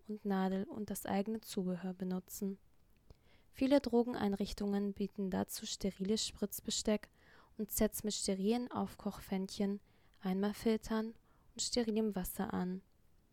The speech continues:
In einigen Städten bekommt man diese Utensilien auch aus Automaten. Darüber hinaus senken alternative Konsumformen, Sniefen oder das Rauchen von Folie,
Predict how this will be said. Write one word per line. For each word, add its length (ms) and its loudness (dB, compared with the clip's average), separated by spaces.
In 120 -4
einigen 380 4
Städten 480 2
bekommt 300 -2
man 120 2
diese 300 0
Utensilien 800 2
auch 220 -4
aus 160 -2
Automaten. 800 -2
Darüber 340 0
hinaus 580 0
senken 240 -2
alternative 720 -2
Konsumformen, 960 -2
Sniefen 540 -2
oder 260 0
das 280 -2
Rauchen 360 0
von 180 -2
Folie, 560 0